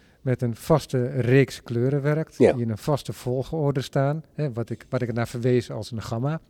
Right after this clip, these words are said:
Speaker 2: Ja.
Speaker 1: En dat je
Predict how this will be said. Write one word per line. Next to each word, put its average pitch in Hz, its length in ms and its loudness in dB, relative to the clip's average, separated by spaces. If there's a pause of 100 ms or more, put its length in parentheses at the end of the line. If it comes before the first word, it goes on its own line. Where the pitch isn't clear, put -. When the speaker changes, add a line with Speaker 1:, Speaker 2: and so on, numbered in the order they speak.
(100)
Speaker 2:
Ja. 107 200 8 (720)
Speaker 1:
En 113 640 0 (2750)
dat 135 300 -2
je 127 240 0